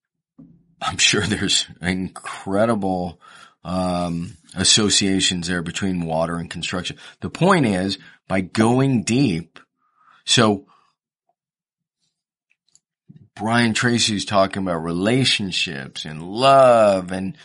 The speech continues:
the idea that l-, being liked is more important than being loved.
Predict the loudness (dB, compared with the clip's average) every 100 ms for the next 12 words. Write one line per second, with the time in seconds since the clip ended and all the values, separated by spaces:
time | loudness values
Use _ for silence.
0 | _ -8 -4 -2 -2 0 -2 -4 -8 -8
1 | -6 -2 -2 -2 -2 4 4 4 0 -8
2 | -14 -8 -8 -4 -2 -2 -2 -2 -6 -4
3 | -4 -4 -6 -8 -14 -20 -20 -12 -8 -6
4 | -4 -4 -4 -6 -12 -10 -2 4 6 6
5 | 4 -2 -10